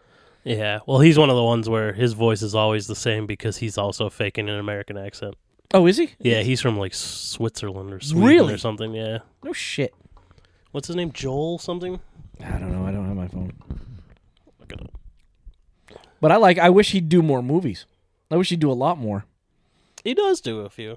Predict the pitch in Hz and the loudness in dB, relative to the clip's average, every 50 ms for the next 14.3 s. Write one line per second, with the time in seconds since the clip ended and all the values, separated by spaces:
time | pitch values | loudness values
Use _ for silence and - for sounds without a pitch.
0 | - - - 175 180 196 214 - 220 185 156 175 165 147 143 160 175 170 139 - | -8 0 2 4 4 6 6 6 6 6 6 4 2 4 6 4 4 4 0 -6
1 | - - - - - - - 139 135 170 175 - - 110 107 - - _ - 123 | -8 -8 -8 -12 -12 -8 -2 0 0 0 0 0 -2 -4 -4 -4 -10 _ -10 -8
2 | 104 - - 120 139 165 151 117 113 104 98 98 113 107 104 98 - - - 127 | -8 -6 -4 0 0 0 0 0 -2 -6 -6 -6 -6 -6 -4 -6 -8 -6 -6 -6
3 | 120 - - 104 92 - _ _ _ - 131 135 113 92 95 101 104 131 135 135 | -6 -6 -8 -12 -12 -14 _ _ _ -10 -6 -6 -6 -6 -6 -6 -2 0 2 2
4 | 123 - - - - 135 123 113 107 104 104 104 104 - _ _ _ _ _ _ | 0 -2 -6 -6 -4 -2 -2 -2 -4 -6 -8 -8 -12 -14 _ _ _ _ _ _
5 | _ - - _ _ - 117 107 101 98 92 - - - - - _ _ _ - | _ -20 -20 _ _ -8 -6 -4 -4 -4 -6 -6 -8 -8 -10 -12 _ _ _ -8
6 | 113 107 104 101 87 - 101 101 98 76 101 101 98 95 - - 104 98 95 92 | -6 -6 -6 -6 -8 -10 -10 -10 -10 -10 -10 -10 -10 -10 -10 -10 -10 -10 -10 -10
7 | 90 90 117 101 - _ 123 110 117 131 147 123 - 104 92 90 95 - 92 101 | -10 -12 -16 -20 -20 _ -8 -6 -4 -4 -4 -6 -6 -8 -8 -8 -10 -10 -10 -10
8 | 95 - - 92 - 107 95 98 95 92 92 65 - - 101 120 - - 71 82 | -10 -10 -12 -12 -12 -10 -12 -12 -12 -12 -14 -14 -14 -12 -12 -12 -12 -14 -18 -20
9 | - _ _ _ _ _ _ _ _ _ _ - 135 127 110 117 135 131 - 127 | -20 _ _ _ _ _ _ _ _ _ _ -2 0 0 0 0 -2 -2 -4 -6
10 | 107 - - - - 123 120 113 107 101 98 95 101 123 127 - _ _ - - | -6 -6 -10 -10 -8 -6 -4 -4 -4 -6 -8 -10 -14 -16 -18 -20 _ _ -12 -10
11 | 117 98 - - - - - 120 175 208 120 87 76 - - _ _ _ - - | -10 -8 -6 -6 -8 -8 -6 -6 -6 -6 -6 -10 -12 -14 -20 _ _ _ -18 -18
12 | - - - - _ _ _ _ _ _ _ _ _ _ _ _ _ _ _ _ | -18 -16 -18 -20 _ _ _ _ _ _ _ _ _ _ _ _ _ _ _ _
13 | _ _ _ _ _ _ _ - - - - 139 135 160 - - - 127 120 120 | _ _ _ _ _ _ _ -14 -14 -8 -4 -2 -2 -2 -2 -4 -6 -4 -2 -2
14 | 120 120 117 117 117 117 | -2 -4 -4 -6 -8 -10